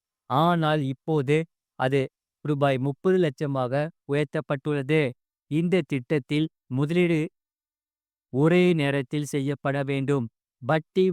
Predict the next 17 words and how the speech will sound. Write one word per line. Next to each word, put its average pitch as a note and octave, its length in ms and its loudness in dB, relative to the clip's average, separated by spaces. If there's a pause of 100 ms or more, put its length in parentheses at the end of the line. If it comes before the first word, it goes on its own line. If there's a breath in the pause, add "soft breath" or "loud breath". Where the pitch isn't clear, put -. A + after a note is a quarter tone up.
ஒவ்வொரு D3 400 0 (320)
காலாண்டிலும் C#3+ 680 0 (260)
உங்கள் D#3+ 440 0
கணக்கில் D#3+ 580 -2 (100)
வந்து C3+ 360 -4
சேரும். C#3 440 -2 (400)
நீங்கள் E3 560 2 (120)
விரும்பினால் C#3+ 600 -2 (240)
அதை C#3 300 -2 (520)
உங்கள் E3 420 0 (220)
மாதாந்திர D#3+ 800 2
செலவுகளுக்காக C#3 920 -4 (560)
பயன்படுத்தலாம். C#3+ 760 0 (340)
இத்திட்டத்தில் D3 840 -4 (280)
முதலீடு E3+ 460 0
செய்ய B2 320 -4 (560)
நீங்கள் D#3 580 0